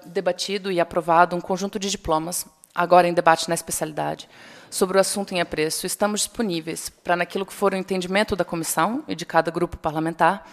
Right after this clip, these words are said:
participar nesse e noutros processos de forma a robustecer o trabalho legislativo. Numa nota final, gostaríamos de ressaltar que há uma racionalidade intrínseca e inequívoca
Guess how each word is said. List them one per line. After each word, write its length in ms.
participar 360
nesse 500
e 60
noutros 260
processos 500
de 80
forma 240
a 20
robustecer 720
o 40
trabalho 300
legislativo. 680
Numa 180
nota 220
final, 680
gostaríamos 440
de 80
ressaltar 680
que 140
há 40
uma 120
racionalidade 640
intrínseca 760
e 140
inequívoca 840